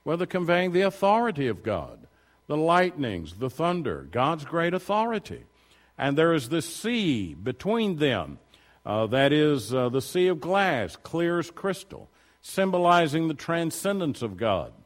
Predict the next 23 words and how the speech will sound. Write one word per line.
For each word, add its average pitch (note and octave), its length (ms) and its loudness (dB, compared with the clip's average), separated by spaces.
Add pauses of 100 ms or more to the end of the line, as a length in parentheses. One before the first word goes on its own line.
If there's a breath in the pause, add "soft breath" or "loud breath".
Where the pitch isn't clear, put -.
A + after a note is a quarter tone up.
(420 soft breath)
I'm B2+ 200 0
not E3+ 240 0
going E3 420 2
through D#3+ 380 0
the, C3 200 -8
an C#3 160 -2
elaborate C3+ 600 0
discussion C3 600 -4
as A2+ 140 -4
to A2+ 120 -4
why C3+ 560 2 (400 soft breath)
we A#2+ 580 -2
say E3+ 360 2
this C#3 260 0
about C3 320 0
these B2+ 160 -4
particular A#2+ 640 -6
symbols, D#3 380 -4
because C3+ 340 -2
we B2 120 -4
don't A#2 220 -2
have G#2 220 -4
time. C#3 500 -6